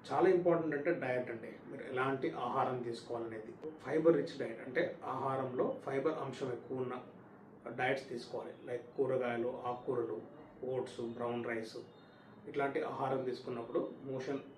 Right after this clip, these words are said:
సాఫ్ట్గా అయ్యి ఈజీగా పాస్ చేయగలుగుతారనమాట. So, definitely హై ఫైబర్ డైట్ తీసుకోవాలి. ఇంకా ఇంపార్టెంట్ ఏంటంటే మోషన్ పాస్ చేసినప్పుడు ముక్కకూడదు అనమాట.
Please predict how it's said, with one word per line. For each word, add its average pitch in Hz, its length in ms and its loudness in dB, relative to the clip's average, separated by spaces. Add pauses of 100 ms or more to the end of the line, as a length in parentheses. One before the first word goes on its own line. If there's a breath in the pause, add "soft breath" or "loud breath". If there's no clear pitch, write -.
(160)
సాఫ్ట్గా 127 440 0
అయ్యి 123 340 0 (160)
ఈజీగా 156 400 4
పాస్ 120 280 -2
చేయగలుగుతారనమాట. 113 720 -6 (800 loud breath)
So, 135 180 -2
definitely 139 480 4
హై 185 340 4
ఫైబర్ 131 420 0
డైట్ 135 280 -2
తీసుకోవాలి. 123 500 -6 (440)
ఇంకా 143 220 6
ఇంపార్టెంట్ 151 500 6
ఏంటంటే 131 640 -2 (380)
మోషన్ 147 460 0
పాస్ 135 280 2
చేసినప్పుడు 147 340 -2
ముక్కకూడదు 135 460 2
అనమాట. - 300 -12